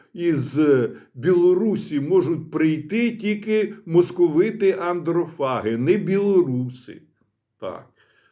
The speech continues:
Так само, як у дві тисячі двадцять другому році із території,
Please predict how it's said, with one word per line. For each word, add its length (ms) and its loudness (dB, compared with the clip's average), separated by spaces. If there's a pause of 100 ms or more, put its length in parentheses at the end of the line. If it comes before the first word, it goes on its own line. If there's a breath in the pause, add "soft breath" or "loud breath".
(160)
Так 160 2
само, 360 2
як 240 2
у 80 -6
дві 220 -4
тисячі 600 -4 (280 loud breath)
двадцять 720 2
другому 560 0
році 600 -2 (320)
із 380 0 (420)
території, 1080 -2